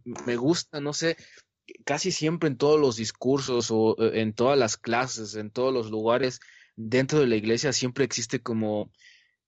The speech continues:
como ese in-, en-, enemigo invisible, ¿no? Eh, no sé, como ese empeño ahí atrás de todo de que Satanás siempre está ahí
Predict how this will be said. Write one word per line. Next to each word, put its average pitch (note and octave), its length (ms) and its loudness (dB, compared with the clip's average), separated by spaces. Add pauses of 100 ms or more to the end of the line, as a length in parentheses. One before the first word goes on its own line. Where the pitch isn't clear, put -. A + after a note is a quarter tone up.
(160)
como A2+ 280 0
ese C3 340 2
in-, A2 380 -2
en-, A2 260 0
enemigo A#2 600 4
invisible, G#2+ 680 0
¿no? G#2+ 340 0 (160)
Eh, G#2 540 2 (140)
no A2+ 160 2
sé, A2+ 280 2
como A#2 200 0
ese B2+ 160 2
empeño A#2+ 800 0
ahí A2 260 2
atrás A#2 340 -2
de A2+ 100 -4
todo A#2+ 280 2
de A2+ 120 0
que G#2 120 -6
Satanás G#2+ 680 -2
siempre A#2 260 -6
está A2 240 -4
ahí A#2 300 0